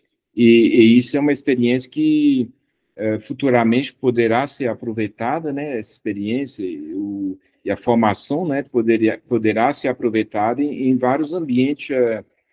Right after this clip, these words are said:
eh, seja dentro da universidade ou fora da universidade, mas no, eh, nos ambientes que a gente chama, né, do ecossistema de inovação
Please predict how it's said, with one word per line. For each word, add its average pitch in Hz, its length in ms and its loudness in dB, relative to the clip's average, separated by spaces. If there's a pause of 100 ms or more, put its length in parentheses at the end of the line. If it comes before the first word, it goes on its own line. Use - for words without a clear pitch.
(200)
eh, 104 300 0
seja 104 440 2
dentro 120 240 2
da 120 80 2
universidade 117 720 -2
ou 113 80 -4
fora 123 360 -2
da 117 80 -2
universidade, 110 720 -4
mas 135 200 -10
no, 135 300 -2 (340)
eh, 113 260 -2
nos 131 280 0
ambientes 123 400 0
que 127 60 -6
a 117 40 -2
gente 107 80 -8
chama, 117 300 -4
né, 120 80 -2
do 104 300 -2
ecossistema 113 640 -2
de 113 120 -2
inovação 131 680 0